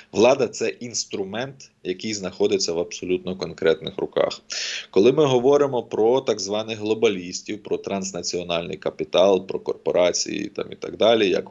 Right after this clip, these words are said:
хочете, як завгодно називайте, по суті, це все-таки є великі слова, синоніми, то ця геополітична сила, яка є зараз найпотужнішою, вона є екстериторіальною, тобто вона не прив'язана до якоїсь конкретної держави. Хоча,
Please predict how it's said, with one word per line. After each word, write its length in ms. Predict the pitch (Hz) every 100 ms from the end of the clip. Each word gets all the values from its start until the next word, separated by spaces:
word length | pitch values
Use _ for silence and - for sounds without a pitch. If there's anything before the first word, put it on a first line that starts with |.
| - _ -
хочете, 400 | 101 95 - -
як 180 | 87 90
завгодно 420 | 85 92 87 87
називайте, 580 | 82 78 - 104 127 -
по 120 | -
суті, 260 | - 82 76
це 140 | -
все-таки 460 | 69 - - 85 85
є 160 | 82 - - - - -
великі 360 | 101 107 101 -
слова, 340 | 95 95 98
синоніми, 640 | 95 90 101 135 151 143 -
то 360 | - 98 95
ця 260 | 95 110 107
геополітична 920 | 95 104 98 - 98 92 98 - 92
сила, 440 | - 90 85 87
яка 260 | 95 117 90
є 180 | 87 87
зараз 420 | 90 90 82 -
найпотужнішою, 1200 | 98 101 95 95 95 87 85 110 123 - 135 147 147 - - -
вона 320 | 90 98 113
є 280 | 131 120 -
екстериторіальною, 1500 | 110 107 - - 107 104 - 101 101 104 95 87 78 78 - -
тобто 380 | - 82 - 82
вона 380 | 80 87 98 104
не 240 | 107 107
прив'язана 800 | 107 104 95 95 98 107 107 101
до 140 | 95
якоїсь 420 | 90 87 90 90 -
конкретної 720 | 85 82 87 85 87 85 82
держави. 560 | - 90 90 82 -
Хоча, 460 | - - - 98 135